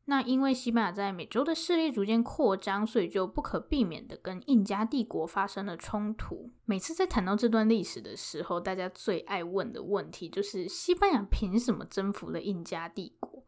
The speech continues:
其实会想要问这个问题也不奇怪，我们来看看西班牙跟印加帝国的兵力落差。当时皮萨罗所率领的这支队伍呢，只有一百六十八人，非常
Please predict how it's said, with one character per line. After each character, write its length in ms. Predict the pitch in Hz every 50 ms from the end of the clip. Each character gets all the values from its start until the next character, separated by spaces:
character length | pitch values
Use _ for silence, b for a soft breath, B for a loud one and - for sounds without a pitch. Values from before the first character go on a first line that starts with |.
| _ _
其 160 | - - 359
实 140 | 370 - 427
会 100 | 427 466
想 220 | 415 - 214 170 170
要 80 | 190
问 200 | 240 262 277 240
这 120 | 226 247 254
个 100 | 233 220
问 240 | 240 262 240 196
题 140 | 180 - 165
也 100 | 165 156
不 160 | - - 220
奇 260 | - - - - - - - _
怪， 260 | - 196 175 - - _ _
我 100 | - 196
们 120 | 202 196
来 100 | 196 208
看 180 | 247 - 392 392
看 160 | 381 415 403
西 220 | 381 - - 339
班 160 | 339 339 330 320
牙 160 | 262 214 208
跟 260 | 214 220 226 233 240
印 160 | 269 233 202
加 220 | 190 196 185 190 196
帝 160 | 196 220 190
国 220 | - - 160 135
的 160 | - 139 139
兵 340 | 139 - _ 240 220 226 233
力 160 | 247 240 202
落 300 | 170 185 190 185 165 -
差。 480 | - - - - 175 170 - 208 - _ _ -
当 180 | 403 427 453
时 180 | 440 - 254 226
皮 200 | 226 - 214 208
萨 200 | 208 269 254 226
罗 220 | 196 165 156 180
所 340 | - - - - - - -
率 320 | - - - - 381 311
领 200 | 226 175 165 160
的 100 | 156 -
这 140 | 196 - 320
支 160 | 311 - 330
队 260 | 330 330 381 339 254 196
伍 200 | 170 160 151 156
呢， 220 | 170 190 190 196
只 260 | 202 - - 180 190
有 360 | 196 202 185 170 165 165 - -
一 80 | 262
百 220 | 247 - - 156 147
六 160 | 160 202 190
十 140 | 175 - -
八 200 | - 165 175 175
人， 160 | 175 170 -
非 140 | - - 196
常 160 | - 180